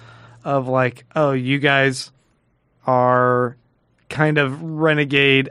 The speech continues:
outlaws, wanna enact your own sort of vigilante justice." But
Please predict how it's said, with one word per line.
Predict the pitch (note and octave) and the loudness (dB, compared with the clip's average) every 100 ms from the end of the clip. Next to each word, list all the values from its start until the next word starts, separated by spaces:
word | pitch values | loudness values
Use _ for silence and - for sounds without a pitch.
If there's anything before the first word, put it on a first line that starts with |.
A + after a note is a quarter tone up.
| - - | -6 -2
outlaws, | C3+ C#3 C3+ C3 B2+ A#2+ - | -2 0 2 2 2 -2 -8
wanna | F#3 D#3+ C#3+ C3+ C3 | -8 -2 2 2 2
enact | C3 C3 C3 B2 C#3+ | 0 0 0 0 0
your | C3 | 0
own | B2+ B2+ | 0 -2
sort | C#3 B2+ | -2 -2
of | A#2+ | 0
vigilante | B2+ B2+ A#2+ B2 A#2+ A#2+ A2+ - _ _ _ _ C3 | -2 0 0 -2 -2 -4 -4 -8 _ _ _ _ -2
justice." | C3+ B2+ - B2+ A2+ - - _ _ _ _ _ _ _ | 0 0 -2 -4 -4 -10 -14 _ _ _ _ _ _ _
But | D3 C#3 C#3 | 0 0 -2